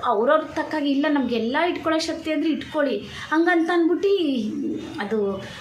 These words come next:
ಆ, ರದ್ದಿ ಮಾಡ್ಕೊಳ್ಳೋದು ಬೇಡ ಅಂತ ನಾನು ಹೇಳೋದಷ್ಟೇ. ಈಗ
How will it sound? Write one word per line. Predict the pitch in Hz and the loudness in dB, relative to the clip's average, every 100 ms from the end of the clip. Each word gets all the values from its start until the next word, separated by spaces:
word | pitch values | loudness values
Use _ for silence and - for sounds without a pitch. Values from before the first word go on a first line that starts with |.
| - 190 | -10 -4
ಆ, | 185 | -2
ರದ್ದಿ | 214 302 294 403 | 4 4 6 6
ಮಾಡ್ಕೊಳ್ಳೋದು | 415 339 - 247 226 | 6 2 0 -2 -2
ಬೇಡ | 208 208 208 202 | 0 0 2 0
ಅಂತ | 190 294 | -2 -2
ನಾನು | 262 196 | -2 -2
ಹೇಳೋದಷ್ಟೇ. | 196 180 190 180 - 170 170 - - - - - | -4 -6 -6 -8 -6 -6 -6 -8 -14 -16 -14 -12
ಈಗ | 208 | 0